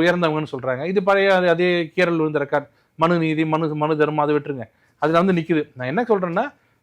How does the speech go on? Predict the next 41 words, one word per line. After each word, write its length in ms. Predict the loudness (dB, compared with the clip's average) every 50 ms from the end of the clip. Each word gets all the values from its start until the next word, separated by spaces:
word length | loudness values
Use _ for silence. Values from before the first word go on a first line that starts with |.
| _ 0
அவர் 280 | 2 4 4 4 2 4 6
கேக்குறாரு, 480 | 6 6 6 6 4 6 6 4 4 2 0 -4 -10 _ _ _ _ _ _ _
சரி 220 | _ 4 4 6 6
உங்களுக்கு 460 | 4 2 2 0 -2 -4 -4 -4 -4
பிடிக்கலையா, 320 | -4 -2 0 2 4 4
சரி 220 | 4 2 0 0 2
நான் 100 | 2 2
ஒண்ணு 80 | 2
பண்றேன், 340 | 0 -2 -2 0 -2 -6 -6 -8 _ _ _ _ _ -4
என் 200 | -2 -2 0 0
பிரச்சனையே 380 | 0 -2 0 0 0 2 2
வேண்டாம், 300 | 4 2 2 2 2 0
இந்த, 160 | 0 0 -4 -4 -4
இந்த 140 | -4 -2
பத்து 300 | 0 0 0 0 0 0
பேர், 160 | 2 2 2 2
இந்த 120 | 2 2
எட்டு 240 | 0 0 0 0 0
பேர் 140 | 2 2 4
வராங்க 260 | 4 2 2 0 -4
பாருங்க 240 | -6 -6 -4 -2 -2
நீதிபதிகள், 400 | -2 -2 -4 -6 -6 -8 -10 -12 _ _ _ _ _ _ _ _
அவங்க 300 | 2 4 4 6 6 8
எப்பப்பெல்லாம் 480 | 6 6 4 2 0 4 6 8 8 8
வெளில 160 | 6 6 6 6
வராங்கன்னா, 340 | 6 6 4 2 0 -2 0
எப்படி 240 | -2 0 2 2 2
இந்த, 320 | 2 2 0 0 0 0
இந்த 180 | 0 0 0 0
இவரு 280 | 0 0 0 2 2 2
வாஞ்சிநாதன் 580 | 2 2 -2 -2 -2 0 0 0 0 0 -2 -4
எப்பெல்லாம் 360 | -2 -2 0 2 2 0 0 -2 _ _ _ _ _ 0
திமுக 180 | 2 2 4 4
க்கு 120 | 4 4
against-ஆ, 480 | 4 4 2 0 0 -2 0 2 4 4 6 4 4 2
ஆ, 260 | 0 0 0 0 -2 -2 -6 -10 -6 0
ஃபேவரா 280 | 2 4 4 6 6 6
வரும்போது 260 | 4 4 2 0 -2
மட்டும் 200 | -2 0 0 0
எதிரி 160 | 0 2 2
வருவாரோ, 460 | 2 2 2 0 0 0 0 0 -2